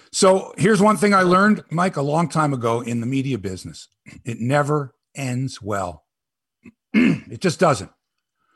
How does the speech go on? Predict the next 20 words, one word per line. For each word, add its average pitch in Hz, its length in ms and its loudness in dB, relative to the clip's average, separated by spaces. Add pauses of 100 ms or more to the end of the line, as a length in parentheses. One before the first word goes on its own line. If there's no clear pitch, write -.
(240)
Nobody 226 420 4
goes 233 240 4
out 226 160 6
on 214 80 6
their 202 160 6
own 202 160 2
terms. 180 720 -2
We 120 180 -4
all 208 280 6
think 226 220 0
we 214 120 0
can 208 180 0
work 196 240 2
until 175 300 0
we, 147 380 -2
we 156 120 0
don't 175 160 4
wanna 202 220 4
work 254 260 2
anymore. 202 520 2